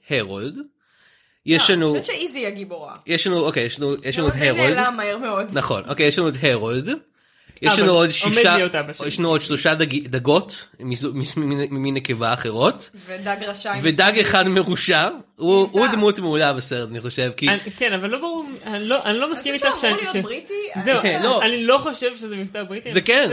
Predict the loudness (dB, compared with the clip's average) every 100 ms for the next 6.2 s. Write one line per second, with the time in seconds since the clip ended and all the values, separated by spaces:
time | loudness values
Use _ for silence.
0 | -2 -8 -6 -2 -2 0 0 0 0 -4
1 | -4 -6 -10 -8 -6 -4 -6 -8 2 4
2 | 4 -2 -12 -18 _ _ _ _ _ _
3 | _ -20 _ -20 _ 0 4 4 2 0
4 | -6 -8 -10 _ -10 -2 0 2 2 4
5 | 2 2 -4 -2 0 0 2 -2 -4 -6
6 | -2